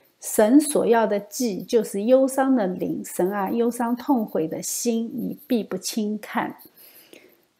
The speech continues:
这个里面非常明确啊，所以说祭物并不是神的目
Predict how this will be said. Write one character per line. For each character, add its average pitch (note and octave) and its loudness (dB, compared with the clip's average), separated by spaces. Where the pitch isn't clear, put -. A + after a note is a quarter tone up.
这 G4 6
个 E4+ 8
里 A3+ 4
面 A3+ -2
非 C#4 2
常 G#3 -4
明 G#3 2
确 A#3+ 2
啊， F3+ 0
所 - 2
以 B3 6
说 A#3+ 0
祭 C#4 0
物 G3+ -4
并 B3+ 4
不 G#3+ -2
是 G3+ -4
神 E3+ 0
的 F3+ -2
目 G3 -2